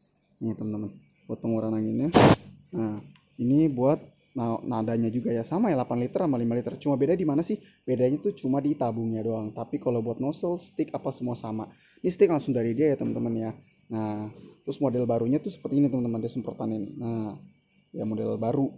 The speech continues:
katanya sih lebih enak, katanya lebih ringan buat semprotannya. Nah, selangnya tuh begini teman-teman tuh. Nah, lebih ramping ya, soalnya Eco teman-teman. Nah,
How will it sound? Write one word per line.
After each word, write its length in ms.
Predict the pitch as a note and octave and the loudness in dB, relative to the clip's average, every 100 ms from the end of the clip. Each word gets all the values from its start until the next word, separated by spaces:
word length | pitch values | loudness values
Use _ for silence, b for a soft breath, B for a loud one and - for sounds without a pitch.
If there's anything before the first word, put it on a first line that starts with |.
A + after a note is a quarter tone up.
| - | -10
katanya 400 | A#2+ A#2+ A2 A2 | -8 -4 -2 -2
sih 160 | - A#2+ | -4 -6
lebih 240 | A2+ A#2 | -4 -2
enak, 320 | A#2+ D3 - | 0 0 0
katanya 240 | - A2+ A#2 | -4 -2 -2
lebih 160 | C3 | 0
ringan 400 | D3+ A#2+ B2 C3+ | 0 0 -2 -2
buat 240 | A#2 A2 - | -2 -6 -8
semprotannya. 560 | G#2+ G#2+ - A2 A2 | -10 -10 -8 -8 -8
Nah, 160 | A2+ G#2+ | -6 -6
selangnya 480 | - A2 G#2 C3+ D#3 | -6 -6 -2 -2 0
tuh 160 | E3+ | -2
begini 320 | C3 A#2+ A#2+ | -2 0 0
teman-teman 480 | A#2+ A2+ A2 G#2+ G#2 | 0 -2 -4 -4 -6
tuh. 240 | A2+ - - - b b b b _ - - | -8 -8 -12 -20 b b b b _ -16 -14
Nah, 240 | B1 G#1 - _ _ _ _ _ - - - | -12 -14 -20 _ _ _ _ _ -20 -10 -4
lebih 160 | A#2 | -2
ramping 400 | B2+ C#3+ E3 C#3 | 0 0 2 2
ya, 160 | C3+ C#3+ | 0 -4
soalnya 320 | - A2 C#3+ | -4 -2 0
Eco 320 | C#3 G2 C3 | 0 0 0
teman-teman. 480 | B2 A2+ A2 A2 G#2+ - | 0 -4 -4 -6 -8 -8
Nah, 320 | B2 C3+ A2+ | -6 -4 -4